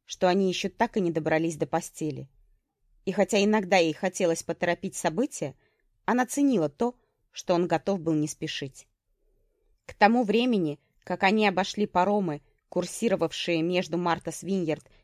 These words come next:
и близлежащими островами, ветер усилился. Он гнал их вперёд, и Деклану приходилось держаться настороже. Может быть, —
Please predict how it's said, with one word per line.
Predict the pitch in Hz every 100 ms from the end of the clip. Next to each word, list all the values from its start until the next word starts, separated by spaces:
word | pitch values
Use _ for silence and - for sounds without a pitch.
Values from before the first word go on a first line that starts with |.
| -
и | 175
близлежащими | 160 185 185 180 185 180 - 180
островами, | 160 - 160 202 277 180 139 _ _ _ _
ветер | 156 208 208 233
усилился. | 214 - 156 139 139 - 139 _ _ _ _ _ _ _ _
Он | - 294
гнал | 214 208 226 240
их | -
вперёд, | - 185 170 233 - _ _ _ -
и | 175
Деклану | 170 - 226 196
приходилось | - 175 185 175 202 220
держаться | - 156 180 175 -
настороже. | 175 - 165 160 170 156 131 _ _ _ _ _ _ _ _ _
Может | 190 226 294 269
быть, — | 160 147 -